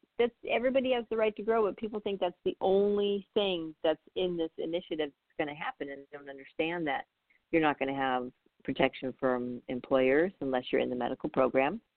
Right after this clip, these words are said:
Um, <clears throat> the amount you can have is gonna go down from two and a half ounces to one ounce, and only five grams can be concentrate.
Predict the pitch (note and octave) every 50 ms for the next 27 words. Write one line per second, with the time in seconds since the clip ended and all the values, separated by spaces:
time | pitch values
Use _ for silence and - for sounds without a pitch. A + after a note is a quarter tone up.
0 | _ _ _ _ _ _ _ _ _ _ _ _ - C3 B2+ B2 B2 A#2+ A#2+ B2
1 | B2 B2+ - _ _ C4+ C4+ - - F#3+ C#3+ C#3+ C#3+ D3 D3 D3 - - D3+ D3+
2 | - C#3+ C#3 - C3 C3 C3+ C3+ - C#3+ C3+ _ C#3 C3+ C3+ A#2+ C3 B2+ B2 B2+
3 | B2 A#2+ C3 D3 - - D3 C3+ - - D#3 D3 D3 D3 C#3+ C#3+ - C3 C3+ -
4 | C#3 B2+ B2+ B2+ - - D3+ C3+ - C#3 A#2+ A#2+ D3 F3 F3+ D3+ C3+ C3 C3+ -
5 | - C#3+ C#3+ C#3+ C#3+ C#3 C3 - _ D3 C#3 C#3+ D3 D#3+ - D#3 D#3+ E3 E3 E3
6 | E3 - - C#3+ B2+ C3+ - - D3+ D#3+ F3+ F3+ - D#3 - - B2 B2 - F3+